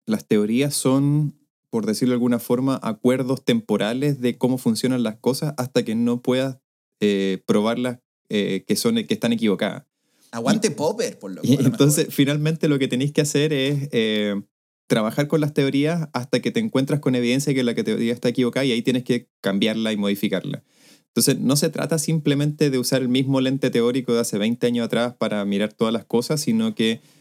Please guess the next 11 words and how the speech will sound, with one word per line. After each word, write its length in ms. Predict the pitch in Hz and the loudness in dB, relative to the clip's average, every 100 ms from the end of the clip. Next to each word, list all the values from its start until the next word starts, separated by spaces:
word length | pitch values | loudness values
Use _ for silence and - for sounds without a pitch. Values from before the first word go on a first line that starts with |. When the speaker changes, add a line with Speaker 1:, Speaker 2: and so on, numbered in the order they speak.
| _ - | _ -4
Speaker 1:
de, 300 | - 104 104 | 2 2 2
de 220 | - 107 | -2 0
tener 320 | 104 110 - | 2 2 0
como 160 | - 123 | 0 0
esta 180 | 120 131 | 0 0
conciencia 540 | 117 - 120 - 120 | 0 2 0 0 -2
crítica 640 | - 113 139 127 151 190 - | 0 -2 0 -2 -4 -4 -8
de 240 | 110 110 110 | -2 -2 0
que 580 | 113 107 107 104 104 104 | 0 0 2 0 -2 -2
las, 200 | 107 - _ | -4 -4 _
de, 760 | 107 101 98 95 92 90 90 | -2 0 0 -2 -2 -4 -6